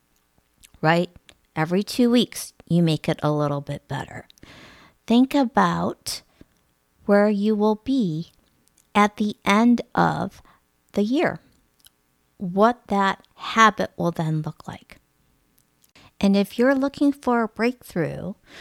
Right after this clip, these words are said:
think about what that one degree is between thirty-two and thirty-three degrees is for that change from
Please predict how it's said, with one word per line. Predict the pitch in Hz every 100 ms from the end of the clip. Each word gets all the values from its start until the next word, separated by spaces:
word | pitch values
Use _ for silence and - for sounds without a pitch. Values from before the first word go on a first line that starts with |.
| - -
think | - 254 269
about | 226 220 202 202 - - _ _
what | - 226 262 -
that | 214 -
one | 185 220 247
degree | 262 247 226 226 220
is | 208 190 -
between | 185 - - - 196 190 196 185 - _ _
thirty-two | - 214 220 233 - - - 202 202 -
and | 180 175
thirty-three | - 180 180 180 - 170 170
degrees | 165 165 - 143 143 - -
is | 147 135 143 - - - - -
for | - 175
that | 170 170 160 151 - - - _
change | - - 196 190 196 -
from | - - 170 156